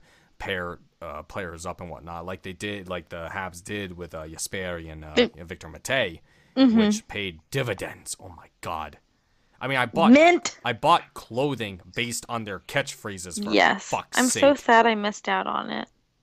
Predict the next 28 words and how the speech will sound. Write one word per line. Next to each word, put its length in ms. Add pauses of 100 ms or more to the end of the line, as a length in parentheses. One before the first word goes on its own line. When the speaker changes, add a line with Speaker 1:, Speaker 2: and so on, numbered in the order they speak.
(280)
Speaker 1:
Oh 160
no, 80
it'll 160
still 220
be 120
around. 460
You'll 120
still 240
find 360
stuff. 420
Come 180
on. 280 (880)
Speaker 2:
I 40
hope 300
so. 360
Speaker 1:
For 100
sure. 380 (2000)
I 60
haven't 140
spent 400
that 160
much 180
money 180
on 120
socks 360
in 40
my 100
lifetime. 640